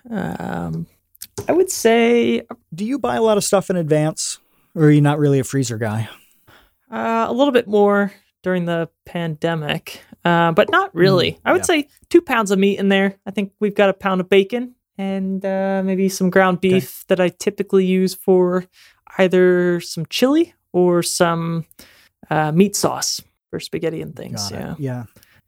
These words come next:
Speaker 2: Y-, you gotta
Speaker 1: I'm not
Speaker 2: have
Speaker 1: gonna
Speaker 2: a
Speaker 1: rival
Speaker 2: couple of
Speaker 1: your
Speaker 2: those
Speaker 1: fifty
Speaker 2: staples.
Speaker 1: pounds of freezer stash here, and I'm not gonna try to pretend.
Speaker 2: <sighs> No, I, I organized my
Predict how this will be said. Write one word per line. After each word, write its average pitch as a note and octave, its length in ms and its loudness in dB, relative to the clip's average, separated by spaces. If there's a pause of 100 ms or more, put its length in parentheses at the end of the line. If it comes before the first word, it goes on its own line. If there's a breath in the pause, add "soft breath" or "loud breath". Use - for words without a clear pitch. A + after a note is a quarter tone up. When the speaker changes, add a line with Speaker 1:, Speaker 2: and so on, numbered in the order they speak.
Speaker 2:
Y-, G#3+ 140 -10
you G3 140 -6
gotta D#3+ 220 2
Speaker 1:
I'm A#2 120 2
not G3 120 8
Speaker 2:
have - 60 0
Speaker 1:
gonna G#3 100 4
Speaker 2:
a F#3+ 40 4
Speaker 1:
rival F#3+ 200 6
Speaker 2:
couple F#3+ 120 2
of F#3 60 2
Speaker 1:
your F#3+ 120 4
Speaker 2:
those G3 100 -2
Speaker 1:
fifty G3 260 2
Speaker 2:
staples. F3+ 220 -4
Speaker 1:
pounds E3+ 280 -2
of D#3 160 -10
freezer E3+ 380 -4
stash D#3 520 -4
here, D#3+ 300 -2 (180)
and F3 140 -2
I'm F#3 80 4
not F#3 140 4
gonna G3+ 160 -2
try F#3 340 2
to - 120 -10
pretend. A3+ 420 -4
Speaker 2:
<sighs> - 20 4
No, C#3+ 140 4 (240)
I, B2+ 320 -4 (300)
I C#3+ 120 2
organized D3 640 2
my B2+ 140 -2